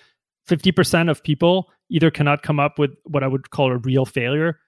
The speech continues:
You know, they give you a fake failure that's actually, like, makes them look good. So fifty percent they either make that mistake, or the other mistake that they make is they point out a failure and then they clearly haven't thought about how they would have behaved differently if they had a time machine and could go back in time.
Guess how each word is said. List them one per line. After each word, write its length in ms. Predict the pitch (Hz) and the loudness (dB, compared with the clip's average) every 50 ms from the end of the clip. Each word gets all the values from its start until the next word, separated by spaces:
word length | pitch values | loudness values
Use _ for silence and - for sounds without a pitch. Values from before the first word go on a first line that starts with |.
| _ - 151 | _ -4 -2
You 60 | 143 | 2
know, 40 | 135 | 2
they 80 | 156 | 2
give 160 | 147 165 147 | 2 2 2
you 80 | 139 135 | 2 0
a 60 | 120 | 0
fake 260 | - - 139 127 - | 0 -2 -4 -4 -4
failure 460 | - - 123 123 123 131 135 139 139 117 | -4 -6 -4 -4 -2 -2 -2 -4 -4 -4
that's 200 | 110 107 - 123 | -6 -8 -6 -8
actually, 280 | 113 - - - 113 | -8 -8 -8 -10 -8
like, 180 | 110 113 - - | -10 -10 -12 -12
makes 160 | 120 113 - | -16 -16 -14
them 160 | - 127 120 | -12 -10 -8
look 140 | 120 127 131 | -8 -4 0
good. 200 | 160 170 180 - _ _ _ _ _ _ _ _ | 2 2 0 0 _ _ _ _ _ _ _ _
So 180 | _ - - 120 | _ -6 -6 2
fifty 220 | - 180 151 196 | 2 4 4 4
percent 260 | 160 180 156 185 165 151 | 2 4 2 2 4 4
they 60 | 156 | 6
either 180 | 160 170 160 | 6 6 6
make 160 | 151 143 - - | 4 2 2 2
that 160 | 156 143 170 | 0 2 2
mistake, 380 | 180 - - 214 208 196 - | 2 2 4 4 2 4 4
or 80 | 190 165 | 6 6
the 120 | 151 165 | 8 8
other 160 | 190 202 202 175 | 8 6 6 4
mistake 320 | 160 - - 151 143 - | 4 2 2 0 0 0
that 140 | 147 139 131 | -2 -2 -2
they 100 | 139 131 | 0 -2
make 260 | 131 131 131 127 - | -2 -2 -4 -2 -4
is 120 | 135 - | -4 -2
they 100 | 139 127 120 _ - - | -2 -4 -4 _ -8 -4
point 160 | 180 170 160 | -2 0 0
out 100 | 156 147 | 0 0
a 40 | 127 | -2
failure 520 | - - 135 131 143 156 175 196 214 208 _ _ _ _ _ - | -2 -2 -2 0 2 2 2 2 0 -2 _ _ _ _ _ -6
and 120 | - 156 151 | -2 0 2
then 80 | 147 | 2
they 80 | 139 135 | 2 0
clearly 340 | - - - 180 170 160 143 | -2 0 0 0 2 2 2
haven't 300 | 123 151 143 135 131 - | 2 0 -2 -2 -6 -6
thought 260 | - 139 127 139 147 | -6 -4 -2 -2 -2
about 300 | 147 139 131 127 131 131 | -2 -2 -2 -4 -4 -6
how 120 | - 135 | -10 -10
they 140 | 123 123 120 | -8 -6 -6
would 160 | 120 123 123 | -6 -6 -8
have 160 | 123 117 107 - | -10 -12 -8 -10
behaved 340 | 123 120 127 127 120 - | -8 -6 -6 -8 -8 -6
differently 520 | - 131 - - 147 156 160 170 180 170 _ _ _ _ _ _ _ _ _ _ - | -8 -10 -8 -8 -10 -8 -6 -6 -8 -8 _ _ _ _ _ _ _ _ _ _ -16
if 80 | - | -4
they 100 | - 135 - | -4 -4 -4
had 120 | 131 123 | -2 -6
a 60 | 123 | -8
time 240 | - - 127 120 123 | -8 -8 -8 -8 -6
machine 300 | 123 - - 143 135 127 | -6 -6 -6 -6 -6 -6
and 120 | 120 - - | -8 -8 -8
could 140 | 151 - | -8 -6
go 80 | - 151 | -6 -4
back 220 | - 135 127 - | -4 -4 -6 -6
in 100 | - 151 | -10 -10
time. 260 | 151 - - 160 151 | -10 -8 -10 -10 -12